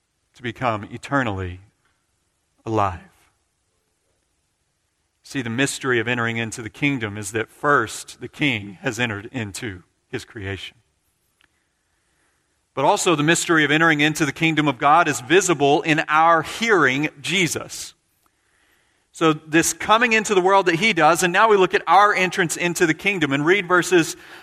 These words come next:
uh, uh, twenty-three through twenty-five. "So if anyone has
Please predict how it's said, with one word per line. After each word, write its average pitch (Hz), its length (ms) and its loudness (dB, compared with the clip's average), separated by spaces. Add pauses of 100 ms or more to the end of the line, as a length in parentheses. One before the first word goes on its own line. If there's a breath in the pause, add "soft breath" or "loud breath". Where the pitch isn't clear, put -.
uh, 147 340 6
uh, 147 220 4
twenty-three 185 1400 0
through 170 320 2
twenty-five. 165 800 0 (1040)
"So 202 180 2
if 190 100 -4
anyone 262 380 4
has 202 340 2